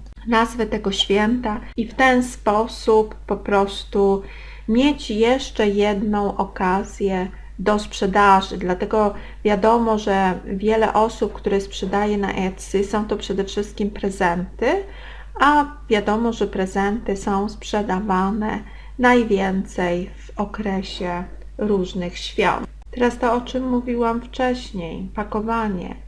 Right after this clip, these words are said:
Jeśli otrzymamy jakieś zamówienie,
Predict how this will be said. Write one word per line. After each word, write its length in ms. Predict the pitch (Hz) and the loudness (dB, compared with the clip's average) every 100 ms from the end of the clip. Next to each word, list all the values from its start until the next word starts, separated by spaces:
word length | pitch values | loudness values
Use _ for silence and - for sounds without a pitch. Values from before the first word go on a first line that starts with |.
| - | -2
Jeśli 720 | 208 208 - 196 196 190 196 - - | 0 0 -2 -2 -2 -2 -4 -8 -6
otrzymamy 560 | 196 - 208 247 311 | -4 0 2 2 2
jakieś 280 | 220 214 208 | -2 -2 -8
zamówienie, 880 | - 180 175 180 160 165 160 170 | -4 -2 -2 -6 -8 -8 -8 -6